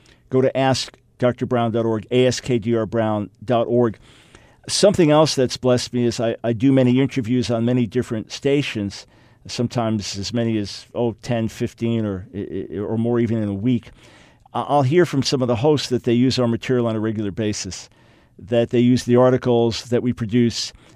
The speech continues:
and they talk about them on their radio show, that it often forms the content of their broadcast, which blesses me. And then as I'm out speaking, I'll hear from leaders, pastors and teachers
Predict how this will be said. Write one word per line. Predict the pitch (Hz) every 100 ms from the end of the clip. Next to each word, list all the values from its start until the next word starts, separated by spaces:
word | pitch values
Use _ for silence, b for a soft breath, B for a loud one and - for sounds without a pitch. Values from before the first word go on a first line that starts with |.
| -
and | 113
they | 120
talk | - 139 143
about | 123 120
them | 127 117
on | 117
their | 117
radio | 110 123 123 117
show, | - 117
that | 110
it | 113
often | 123 123 117
forms | 113 123 117
the | -
content | 110 - 135 135 117 107
of | 117
their | 98 110
broadcast, | 92 113 113 - 107 95 -
which | 110 - -
blesses | - 131 123 120 104
me. | 113 113 98 b b b b
And | - 127
then | 127 147 143
as | - 113
I'm | 135
out | 135 131
speaking, | - 156 165 147 127 117
I'll | 117
hear | 120 143
from | 127 131
leaders, | 131 180 160 113 - b b b b
pastors | - 151 147 - 139
and | 107
teachers | 113 160 165 - 135